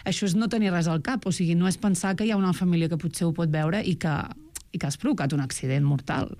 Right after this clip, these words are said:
amb un nano de vint anys amb tota una vida per davant. No sé si toca fer aquest tipus de publicacions, però clar, aquí hi ha la consciència de cadascú, perquè tampoc no podem entrar en moralismes, no? Però sí que és veritat, responent a la teva pregunta, que sí, que incrementa el dolor i que el multiplica.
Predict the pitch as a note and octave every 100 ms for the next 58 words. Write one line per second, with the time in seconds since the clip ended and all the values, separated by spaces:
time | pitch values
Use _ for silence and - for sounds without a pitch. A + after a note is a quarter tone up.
0 | - E3 E3 E3+ E3 E3 D#3+ D#3 D3+ D#3+
1 | F#3+ G#3+ F3 E3 D#3+ D#3 D#3 D#3+ D#3 D3+
2 | D3+ F#3 - G3+ - D3 D3+ D3+ - D#3
3 | D3+ F#3+ D3 D#3+ D3+ D#3+ D3+ D#3+ - E3
4 | F#3+ F#3+ G3+ E3 G#3 G#3 G#3+ A#3 F#3+ E3
5 | F#3+ F#3+ G#3 E3 C3+ C#3 A3+ F3+ C#3 -
6 | - - - - - - E3+ E3 F3 F3+
7 | D#3+ D#3 D#3+ D#3 D#3 D#3 G3 F3 D#3 D3+
8 | A3 G#3+ F3+ - G#3+ A3+ - F#3+ F3+ F#3+
9 | F3+ - B3+ E3+ - F#3 G3 F3+ F#3 E3+
10 | D#3+ F#3+ G3 A#3 E3+ - D#3+ D3 - -
11 | - - - F#3 F3 F3+ G3+ A#3 F#3 F#3
12 | G3+ G#3 F#3+ E3+ E3+ E3 D3+ E3 D#3 D#3